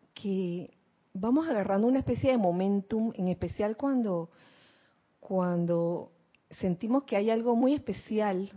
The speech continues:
al nosotros in-, hacer invocaciones, al nosotros hacer decretos, cosas comienzan a ocurrir.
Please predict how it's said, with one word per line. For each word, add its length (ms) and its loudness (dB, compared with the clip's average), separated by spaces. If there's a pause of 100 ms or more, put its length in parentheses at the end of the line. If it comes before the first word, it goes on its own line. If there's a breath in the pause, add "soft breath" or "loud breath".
(140)
al 160 -2
nosotros 640 -4 (420)
in-, 300 0 (500 loud breath)
hacer 260 2
invocaciones, 1000 2 (160)
al 100 -2
nosotros 400 -2
hacer 280 -4
decretos, 800 -6 (500 loud breath)
cosas 260 -4
comienzan 640 0 (100)
a 80 -2
ocurrir. 720 -2